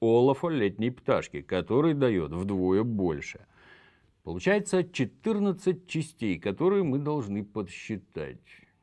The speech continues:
Не так-то легко сказать, сколько будет одна четырнадцатая от одной трети из семи, и к этому еще четверть марки серебра. Думаю, что вам этого не скажут сразу даже самые мудрые купцы из Готланда.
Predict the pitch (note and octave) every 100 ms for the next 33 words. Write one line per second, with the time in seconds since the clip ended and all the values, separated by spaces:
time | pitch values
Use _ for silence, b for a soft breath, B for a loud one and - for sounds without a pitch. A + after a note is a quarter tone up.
0 | _ F#2 C#3 F#3 F#3+ - G3 F#3+ - F#3
1 | - G3 C#3 A2 G2+ - B2 G2 B2+ A#2
2 | G2 E2 G#2+ G#2+ A2 G#2 - A2 - E3+
3 | F3 D3+ - G#2 E2+ F2+ E2 - G2 A2+
4 | A2+ A#2+ A#2 F#2 - - C#3 E3 D#3 G#2
5 | F2+ E2 C3 G#2+ - - B2 C#3 D#3+ B2+
6 | F#2+ - E3+ A#2+ G#2+ G2 A2 - B2+ -
7 | A#2 A2 A#2+ A#2+ G2+ F2+ F2+ F#2 F2 -
8 | F#2 F#2+ G2+ E2+ C#2 - B B B B
9 | B E3 A3 F#3+ C#3+ - F3 A#3+ F3 F#2
10 | E2+ D2+ D#2+ _ - C3+ C#3+ - G3 D#3
11 | C#3+ - G3 G3 C3 E2+ F2+ C#3 C3+ B2+
12 | - D#3+ E3 E3 D#3 C#3 D3 D3+ C#3+ C#3+
13 | B2 A#2 G2 - A2+ G#2+ G2 G#2+ G#2+ C3
14 | D3+ - D#2+ D2 C#2 C2